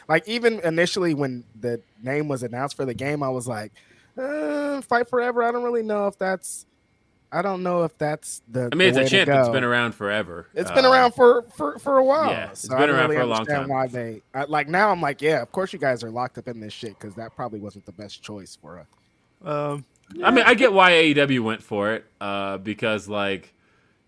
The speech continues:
Speaker 2: it's, it's a good name. It's a good name, but at the same time, G C W did have a show,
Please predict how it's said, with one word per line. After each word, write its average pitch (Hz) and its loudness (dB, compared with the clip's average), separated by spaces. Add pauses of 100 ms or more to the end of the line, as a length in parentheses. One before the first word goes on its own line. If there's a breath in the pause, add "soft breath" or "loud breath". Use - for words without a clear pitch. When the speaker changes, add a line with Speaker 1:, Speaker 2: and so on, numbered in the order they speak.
(140)
Speaker 2:
it's, 147 0
it's 190 2
a 311 4
good 269 0
name. 220 0
It's 110 -6
a 139 -6
good 170 0
name, 151 0
but 143 2
at 147 2
the 151 -4
same 151 -2
time, 135 0
G 127 -8
C 139 -6
W 117 -4
did 104 -6
have 98 -4
a 123 -8
show, 85 -10